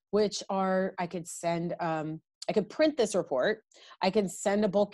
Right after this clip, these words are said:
email, or I can print templates. And so templates, again, are those, um, messaging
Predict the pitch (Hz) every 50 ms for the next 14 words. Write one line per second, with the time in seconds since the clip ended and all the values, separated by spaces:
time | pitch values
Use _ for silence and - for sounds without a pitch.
0 | - 180 165 160 160 151 143 143 151 185 233 - _ _ _ _ _ _ _ _
1 | - - 202 202 208 - 226 196 175 - - 214 - - - - - 196 165 -
2 | - 135 131 - - - - - - - _ _ _ _ _ _ _ _ - 165
3 | 165 170 190 180 - 208 190 170 202 190 - 185 180 180 180 175 175 165 165 165
4 | - - - 180 165 160 156 156 156 156 156 _ _ - - 180 170 175 180 190
5 | - - 247 220 254 294 294 302 320